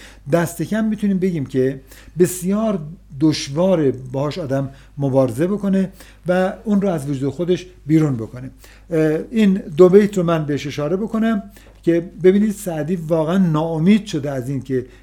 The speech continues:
حسود بتونه چشم نزنه و آرزوی زوال نعمت دیگری رو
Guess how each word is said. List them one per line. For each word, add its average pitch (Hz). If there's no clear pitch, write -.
حسود 151
بتونه 180
چشم 160
نزنه 180
و 156
آرزوی 147
زوال 135
نعمت 131
دیگری 120
رو 139